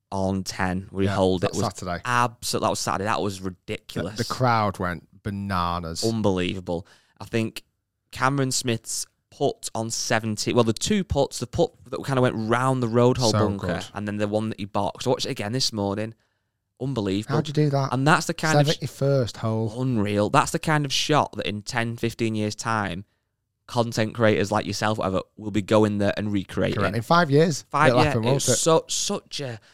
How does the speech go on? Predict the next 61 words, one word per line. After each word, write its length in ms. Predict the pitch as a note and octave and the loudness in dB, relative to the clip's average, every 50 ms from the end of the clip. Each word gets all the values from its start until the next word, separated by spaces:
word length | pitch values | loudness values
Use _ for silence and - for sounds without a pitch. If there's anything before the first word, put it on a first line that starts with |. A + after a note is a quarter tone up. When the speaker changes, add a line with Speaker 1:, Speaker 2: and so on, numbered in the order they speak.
| _ _ _ _ _ _ | _ _ _ _ _ _
Speaker 1:
'cause 140 | - E3 D#3 | -8 -4 -2
you 60 | F#3 | 0
watch, 280 | E3+ A3 B3+ - - - | 0 0 0 0 0 0
he 80 | - | -2
could 140 | E3+ - G#3 | 0 0 -2
have 80 | F3 - - | -4 -4 -6
easily 320 | - F3 G3 G#3+ G3 - - | -4 -2 -2 -2 -2 -4 -6
put 100 | - - | -4 -2
that 100 | B2 - | -2 -2
in 100 | B2 B2 | -2 -2
the 60 | A2+ | -4
bunker. 340 | F#2 F#2+ F#2 G2+ G#2+ - G2+ A2+ | -4 -4 -4 -6 -6 -4 -2 0
Speaker 2:
Easily. 340 | A#2+ A#2+ A#2+ G#2+ G2+ G2 | 2 2 2 0 0 0
Speaker 1:
He 20 | F#2 | 0
could 80 | D3 | 0
have 80 | D3+ D#3 | 2 2
easily 220 | E3 F3+ D#3+ D#3+ | 2 4 4 4
then 180 | C#3 A#2+ A#2+ B2 | 2 2 2 2
missed 240 | C3 B2 - - - | 0 0 0 -2 -4
the, 100 | A#2+ - - | -6 -6 -4
the 100 | - A2+ | -6 -6
putt 300 | - - - A2+ - - | -4 -4 -4 -4 -4 -4
to 100 | - A#2 | -4 -2
hole 220 | G#2+ A2+ G#2+ G#2+ | 2 4 4 4
for 100 | G2 - | 2 -2
par. 460 | F#2 - - G#2 D2+ A1+ C#2+ - G2+ - _ _ _ _ _ _ _ _ _ - | -6 -4 -2 -2 -2 -2 -2 -6 -8 -12 _ _ _ _ _ _ _ _ _ -10
And 140 | A2 A#2+ C3 | -6 -2 0
that 120 | B2+ A#2 | 2 4
would 100 | C#3 C#3+ | 4 4
have 100 | B2+ G#2+ | 2 2
massively 380 | A2+ A2+ A2+ - - - A2 G#2+ | 0 -2 -2 -2 -2 -4 -4 -4
changed 240 | - A2+ G#2+ G#2 G2 | -2 -2 -2 -2 -2
the 40 | - G2 | -2 -2
dynamics. 400 | G2 G2 G2 G2 G2 G2 G2 G2 | -2 -2 -2 -2 -2 -2 -2 0
Speaker 2:
Yeah. 60 | C#3+ | 0
Speaker 1:
That 80 | - - | 0 0
was 80 | C#3 | 0
incredible. 600 | B2 A2 G2 - G#2+ G2 - F#2+ F#2+ F#2+ F2+ - - - - _ _ _ - | -2 -2 -4 -4 -6 -4 -4 -4 -2 -4 -4 -6 -8 -16 -20 _ _ _ -4
And 100 | D3 D#3+ | -2 -2
I 40 | D#3 | 0
think, 320 | - A#3 G3+ - - - | 0 -2 -2 -4 -10 -10
to 120 | - - E3 | -8 -6 -4
be 100 | E3 E3 | -4 -4
fair, 380 | C#3+ - - F3+ F#3+ F3+ C3 | -4 0 2 2 2 2 2
like, 240 | G#2+ G#2 G#2 - - | 0 -2 -4 -6 -8
Cameron 300 | - - C3+ C3+ C3 A#2+ | -6 -4 -4 -2 -2 -2
Young 260 | G#2+ G#2 G#2+ B2 D3 | 0 -2 -2 -2 -2
on 80 | F#3 F3 | -2 -2
eighteen, 640 | D#3+ B2 - - - - G#2 G#2 A#2 C3 D3 D3 C#3 - | -2 -4 -4 -6 -8 -8 -6 -6 -4 -6 -6 -8 -6 -6
that 140 | - G#2+ G2+ | -4 -2 0
Speaker 2:
Yeah. 100 | C3+ C3+ | 0 -2
Speaker 1:
eagle 200 | C#3 C#3 D3+ C#3+ | -2 0 0 0
he 80 | C#3+ | 0
made 420 | C3 A#2 G#2 F#2+ F#2 F#2 E2+ - - _ _ - | 0 -2 -2 -4 -4 -4 -6 -8 -10 _ _ -18
off, 160 | G2 - - | -16 -12 -10
like, 140 | - G2+ - | -8 -4 -2
a 40 | G#2+ | 0
little 180 | G#2+ - F#2+ | 0 0 0
Rick 160 | G2 G#2+ - - | 0 -2 -2 -2
Shields 300 | - A#2+ G#2+ G2+ F#2 G#2 | 0 0 0 0 0 0
eagle. 400 | G2+ G#2 G#2 - - C2+ - | -2 -4 -4 -6 -6 -8 -8